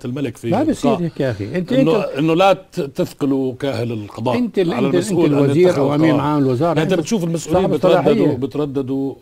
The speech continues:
Speaker 1: بخافوا. ليش؟ ليش بخافوا ياخذ
Speaker 2: يا
Speaker 1: قرار؟
Speaker 2: أخي، ما بعرف وين صار ك-،
Speaker 1: من الاتهام بالفساد ولا
Speaker 2: يا أخي،
Speaker 1: من
Speaker 2: الفساد
Speaker 1: ضغوط
Speaker 2: هو الفساد
Speaker 1: اجتماعية
Speaker 2: بطو-،
Speaker 1: ولا؟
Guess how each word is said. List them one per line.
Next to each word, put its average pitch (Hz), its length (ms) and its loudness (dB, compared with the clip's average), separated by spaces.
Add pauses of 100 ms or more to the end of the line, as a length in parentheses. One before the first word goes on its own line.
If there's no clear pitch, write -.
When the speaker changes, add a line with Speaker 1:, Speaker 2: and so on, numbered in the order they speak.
Speaker 1:
بخافوا. 127 720 -8
ليش؟ 143 380 -4 (120)
ليش 139 280 -4
بخافوا 107 340 -14
ياخذ 98 160 -16
Speaker 2:
يا 180 60 -14
Speaker 1:
قرار؟ 180 200 -12
Speaker 2:
أخي، 208 180 -12
ما 233 160 -2
بعرف 190 280 -8
وين 175 120 -6
صار 175 280 -2
ك-، 185 220 -10 (260)
Speaker 1:
من 147 120 0
الاتهام 139 480 -4
بالفساد 123 640 -6
ولا 123 140 -6
Speaker 2:
يا 123 120 -4
أخي، - 20 -6
Speaker 1:
من 123 240 -6
Speaker 2:
الفساد 117 540 -2
Speaker 1:
ضغوط 107 120 -4
Speaker 2:
هو 113 60 0
الفساد 123 280 -2
Speaker 1:
اجتماعية 131 220 2
Speaker 2:
بطو-، 120 160 -2
Speaker 1:
ولا؟ 113 200 -4